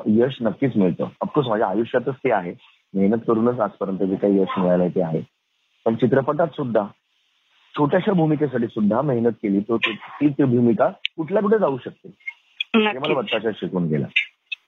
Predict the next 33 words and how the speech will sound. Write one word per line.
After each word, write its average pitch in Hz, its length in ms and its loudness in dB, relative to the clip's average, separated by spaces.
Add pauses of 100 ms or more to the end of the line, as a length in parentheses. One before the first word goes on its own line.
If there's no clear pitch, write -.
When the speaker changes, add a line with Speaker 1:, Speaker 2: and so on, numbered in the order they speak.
(600)
Speaker 2:
Thank 254 200 0
you 320 300 -4
so 294 120 2
much, 294 180 -2
सर. 285 120 0
तुमचा 269 320 0
हा 269 100 2
वेळातला 240 380 -2
वेळ 233 260 -2
Speaker 1:
Yes. 269 100 -6
Speaker 2:
काढून 269 240 -4
तुम्ही 254 180 0
आम्हाला 226 220 0
Speaker 1:
Yes, 147 60 -4
Speaker 2:
दिला. 185 240 -2
Speaker 1:
पूजा. 160 120 -6
Speaker 2:
Yes. 185 440 2
Speaker 1:
Yes, 170 140 0 (160)
Speaker 2:
Thank 226 140 -2
you 302 120 -4
Speaker 1:
पूजा. 202 160 -2
Speaker 2:
so 254 160 0
Speaker 1:
मी 247 60 -2
Speaker 2:
much, 240 100 -2
सर. 123 100 -2
Speaker 1:
सगळ्यांना 147 320 2
आवाहन 139 340 2
करतो 143 320 0
की 131 100 -2
तुम्ही 135 240 2
कृपया 135 360 2
चित्रपट 120 340 -2
बघा, 101 260 2